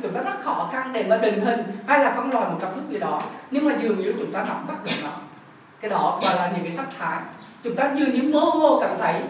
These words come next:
và ngay cả cái sự mơ hồ cảm thấy đó thì nó vẫn cứ thực như thường, chứ không phải là vì mơ hồ mà mình không biết là nó có thật. Ok không ạ? Hiểu như vậy rồi thì chúng ta sẽ thấy rằng cái phanh tác nó rất là thú vị theo kiểu như vậy. Nó giúp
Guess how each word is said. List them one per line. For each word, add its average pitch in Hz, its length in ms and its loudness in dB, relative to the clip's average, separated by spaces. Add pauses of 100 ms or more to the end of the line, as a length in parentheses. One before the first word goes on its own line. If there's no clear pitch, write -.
(260)
và 247 120 4
ngay 320 300 4
cả 349 140 2
cái 190 140 -4
sự 214 160 -2
mơ 254 180 6
hồ 285 300 6
cảm 196 160 2
thấy 170 100 -2
đó - 340 -2 (220)
thì 262 200 2
nó 226 120 0
vẫn - 340 -2
cứ - 120 -8
thực - 240 -6
như 233 100 -8
thường, 220 380 -6
chứ 233 200 -4
không 349 160 -6
phải 320 220 2
là 214 160 4
vì 233 80 -4
mơ 226 120 0
hồ 240 420 2
mà 202 100 2
mình 202 220 -6
không - 120 -8
biết - 120 -6
là 175 120 -4
nó 170 200 -6
có 160 60 -12 (100)
thật. 165 60 -16 (1120)
Ok 233 160 -8
không 269 300 -2
ạ? 160 100 -8 (400)
Hiểu 302 260 2
như 302 140 0
vậy 294 180 4
rồi 247 200 2
thì 254 120 -2
chúng 180 120 -2
ta 254 140 0
sẽ - 100 -4
thấy 214 140 -2
rằng 214 240 -2
cái 240 180 -2
phanh 285 180 -2
tác 320 200 0 (260)
nó 175 80 -6
rất - 180 -4
là - 100 -2
thú - 240 -6
vị 185 260 -4
theo 233 80 -8 (180)
kiểu 190 120 -8
như - 220 -8
vậy. - 80 -12 (520)
Nó 208 100 -2
giúp - 140 -2